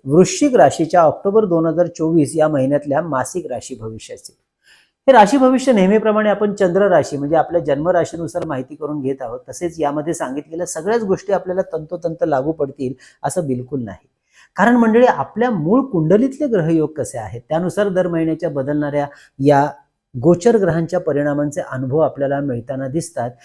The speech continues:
हे ज्योतिषशास्त्रीय सत्य अवश्य लक्षात ठेवायचं आहे. परंतु महत्त्वाचे ढोबळ, शुभ किंवा अशुभ परिणाम निश्चित जाणवतात आणि म्हणूनच आपण करू शकता या महिन्याचं सुंदर नियोजन.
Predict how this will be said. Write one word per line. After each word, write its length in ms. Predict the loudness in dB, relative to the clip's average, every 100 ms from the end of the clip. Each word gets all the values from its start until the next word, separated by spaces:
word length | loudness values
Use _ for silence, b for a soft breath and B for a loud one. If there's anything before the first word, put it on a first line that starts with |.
| b -6
हे 60 |
ज्योतिषशास्त्रीय 800 | 0 2 2 -2 -4 -6 -4 -6
सत्य 480 | -4 -6 -4 -4 -4 b b -4
अवश्य 320 | -2 -2 -2
लक्षात 300 | -4 -4 -8
ठेवायचं 460 | -8 -8 -8 -10 -16
आहे. 180 | -20 _ _ b b b
परंतु 280 | 4 6 4
महत्त्वाचे 540 | 4 4 4 4 4 2
ढोबळ, 500 | 0 2 4 4 0 -4
शुभ 300 | -2 2 4 2 0
किंवा 260 | -2 0 -2 -2
अशुभ 360 | -4 -2 2
परिणाम 600 | 2 4 2 2 0 0
निश्चित 320 | 0 -2 -4 -4
जाणवतात 580 | 0 -2 -2 -6 -8 -10 _ _
आणि 120 | 0
म्हणूनच 380 | 4 4 4 4
आपण 220 | 2 0
करू 200 | 0 0
शकता 400 | 0 -4 -2 -2 -2 b b
या 80 | 2
महिन्याचं 440 | 4 4 2 -2
सुंदर 520 | -6 -4 -4 0 0 0
नियोजन. 520 | -2 0 -2 -6